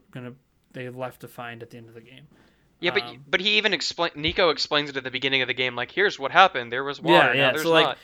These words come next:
Speaker 1: it's, it's just like a, a traditional Zelda game where you don't have to play other Zelda games to know what's going on.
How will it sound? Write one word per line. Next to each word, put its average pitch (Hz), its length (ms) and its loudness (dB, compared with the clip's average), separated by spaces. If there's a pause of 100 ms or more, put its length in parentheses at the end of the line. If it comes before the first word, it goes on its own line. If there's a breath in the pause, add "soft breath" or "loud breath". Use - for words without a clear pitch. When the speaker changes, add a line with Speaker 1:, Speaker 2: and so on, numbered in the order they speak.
(120 loud breath)
Speaker 1:
it's, - 140 -6
it's 165 260 -2
just 196 160 -4
like 165 140 0
a, 143 400 -4
a 143 60 -6
traditional 226 500 -4
Zelda 127 200 -4
game 123 220 -4
where 123 240 -4 (240 soft breath)
you 254 80 -8
don't 240 120 2
have 208 100 -2
to - 80 -6
play 185 200 -4
other 131 220 -4
Zelda 131 240 -6
games 120 220 -10
to 123 60 -14
know 120 100 -10
what's 117 180 -12
going 123 220 -20
on. 110 200 -20